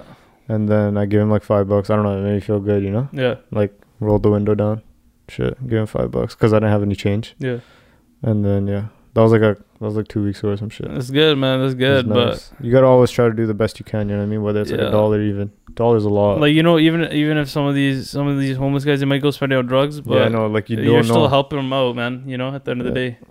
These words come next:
Speaker 1: I didn't get a chance to, like, you know what I mean? Like, I usually, I usually buy food, but, like, I was on the, in the car and shit.
Speaker 2: Yeah.
Speaker 1: 'Cause, like, when I was working at, like, No Frills,
Speaker 2: Yeah.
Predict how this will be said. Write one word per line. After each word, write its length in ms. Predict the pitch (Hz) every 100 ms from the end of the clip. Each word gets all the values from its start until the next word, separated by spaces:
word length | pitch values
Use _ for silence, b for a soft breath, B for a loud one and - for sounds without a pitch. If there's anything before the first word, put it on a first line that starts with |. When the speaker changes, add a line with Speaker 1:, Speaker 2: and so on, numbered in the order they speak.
| -
Speaker 1:
I 60 | 113
didn't 180 | 117 120
get 100 | 110
a 40 |
chance 460 | - 113 107 107 -
to, 100 | 110
like, 240 | 107 113 _ _ _ _ _
you 60 | 127
know 40 | 120
what 40 | 123
I 60 |
mean? 100 | 127
Like, 200 | 127 117 104 - _
I 140 | 131 131
usually, 320 | 135 151 156
I 160 | 139 147
usually 320 | 156 147 151
buy 260 | 123 120
food, 340 | 107 123 131 110
but, 120 | 107
like, 140 | 104
I 80 | 104
was 120 | 101
on 120 | 107 101
the, 160 | 101 - 107
in 100 | 107
the 40 |
car 240 | - 107 101
and 120 | 98
shit. 240 | 101 104 -
Speaker 2:
Yeah. 260 | 143 131 123
Speaker 1:
'Cause, 140 | 123 117
like, 100 | 113
when 300 | 110 117 117
I 40 |
was 100 | 117
working 440 | 107 104 110 - 113
at, 60 |
like, 180 | 107 107
No 180 | 104 104
Frills, 380 | 113 131 139 - _ -
Speaker 2:
Yeah. 200 | 127